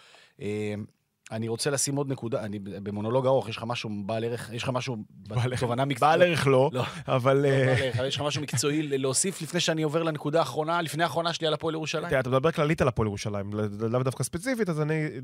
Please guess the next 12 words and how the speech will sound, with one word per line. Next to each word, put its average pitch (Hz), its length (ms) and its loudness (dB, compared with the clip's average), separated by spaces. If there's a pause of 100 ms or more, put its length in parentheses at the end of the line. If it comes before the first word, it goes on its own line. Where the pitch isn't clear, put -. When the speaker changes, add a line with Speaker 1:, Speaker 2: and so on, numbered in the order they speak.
(460)
Speaker 2:
גס 147 200 2
ספציפית 143 460 -4
מבחינתי, 120 380 -4
באמת 135 200 2
ניצח 127 360 -2
את - 100 -6
ה-, 110 200 0
את 113 120 -8
המשחק 110 380 -4
נגד 117 200 -8
מכבי 113 240 -4
חיפה. 160 300 -2